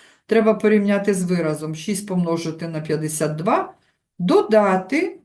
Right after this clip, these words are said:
шість помножити на тридцять сім. Ми бачимо, що тут у нас зовсім інша дія. Раз додати, то цей вираз з додаванням буде більший.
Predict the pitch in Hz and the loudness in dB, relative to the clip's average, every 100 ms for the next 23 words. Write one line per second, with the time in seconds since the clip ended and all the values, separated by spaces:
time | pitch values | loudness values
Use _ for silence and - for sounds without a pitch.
0 | _ - - 339 339 226 190 247 240 202 | _ -12 -4 -2 -2 0 0 0 -2 -4
1 | 175 165 190 214 208 180 - - 139 127 | -6 -4 -6 -6 -6 -10 -10 -10 -10 -10
2 | - _ _ _ _ _ - 226 233 175 | -14 _ _ _ _ _ -2 2 4 4
3 | 151 - - 277 339 330 220 - 311 285 | 2 2 -2 -2 -2 -2 -4 -2 -6 -2
4 | 233 240 262 254 - - 233 285 - 214 | -2 0 -2 -4 -8 -8 -6 -6 -4 -4
5 | 185 214 196 - 170 - 151 160 220 339 | -2 0 0 -2 -6 -6 -8 -4 -2 -4
6 | - 170 175 170 151 143 160 262 311 381 | -4 -2 -2 -4 -6 -4 -2 -2 -2 -4
7 | 381 - 196 170 - - 202 302 339 349 | -4 -4 -4 -4 -6 -8 -6 -4 -6 -8
8 | 349 285 294 277 277 269 254 240 185 196 | -10 -10 -8 -6 -6 -4 -2 -2 -2 -4
9 | 247 180 147 147 151 - - | -6 -6 -8 -10 -12 -12 -14